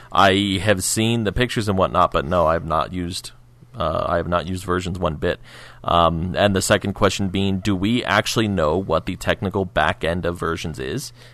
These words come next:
Is it common source control or is it something proprietary?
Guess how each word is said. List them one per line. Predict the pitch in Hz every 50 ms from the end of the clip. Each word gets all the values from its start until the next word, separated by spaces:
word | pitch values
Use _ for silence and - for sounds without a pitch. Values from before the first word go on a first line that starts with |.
| - -
Is | - 95 -
it | 98 82 - -
common | - - 98 95 95 87 85
source | - 95 87 90 -
control | - - 90 87 - 107 104 117 113
or | 92 85 82
is | 78 87 87
it | 76 -
something | - 82 82 82 82 82 80 73 80 95
proprietary? | - 90 - 95 85 82 85 87 - 107 104 117 131 131